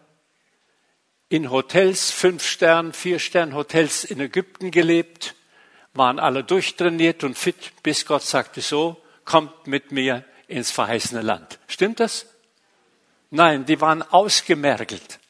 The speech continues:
Sie hatten fast nichts zu essen und die Ägypter drängten und bedrängten und bedrückten sie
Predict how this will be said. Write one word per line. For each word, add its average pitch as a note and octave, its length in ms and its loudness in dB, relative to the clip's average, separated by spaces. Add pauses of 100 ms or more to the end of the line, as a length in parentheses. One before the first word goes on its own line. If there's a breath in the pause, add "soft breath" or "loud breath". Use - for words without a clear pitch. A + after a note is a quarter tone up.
(680 soft breath)
Sie F3 240 2
hatten E3+ 240 -2
fast - 480 0
nichts - 260 -6
zu F3 180 -4
essen G3 380 -2
und E3 240 -10
die F#3+ 80 0
Ägypter F#3 540 -6
drängten F#3+ 720 0
und D#3 260 -12
bedrängten F3 640 0
und D#3+ 160 -10
bedrückten D#3+ 580 -6
sie F3+ 340 -8